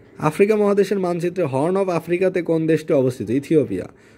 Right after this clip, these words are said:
মুসলমান প্রধান না হয়েও কোন দেশটি ইসলামী সম্মেলন সংস্থার সদস্য? উগান্ডা।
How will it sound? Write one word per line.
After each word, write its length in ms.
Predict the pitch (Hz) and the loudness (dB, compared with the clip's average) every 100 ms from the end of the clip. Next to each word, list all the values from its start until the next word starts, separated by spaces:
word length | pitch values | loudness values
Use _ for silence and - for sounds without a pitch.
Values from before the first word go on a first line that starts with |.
| - | -4
মুসলমান 380 | 143 156 190 202 | 0 2 2 2
প্রধান 240 | 185 185 180 | 2 2 2
না 240 | 151 147 | 0 2
হয়েও 260 | 156 170 175 | 4 2 2
কোন 240 | 156 151 | 0 2
দেশটি 280 | 151 151 156 | 0 0 -4
ইসলামী 320 | 147 156 160 | -2 -4 -2
সম্মেলন 440 | 156 143 135 131 | -2 0 0 0
সংস্থার 360 | 120 131 135 156 | -2 -6 -4 -4
সদস্য? 400 | 143 113 113 120 | -2 -2 -2 0
উগান্ডা। 460 | 131 139 120 95 | 2 2 0 -4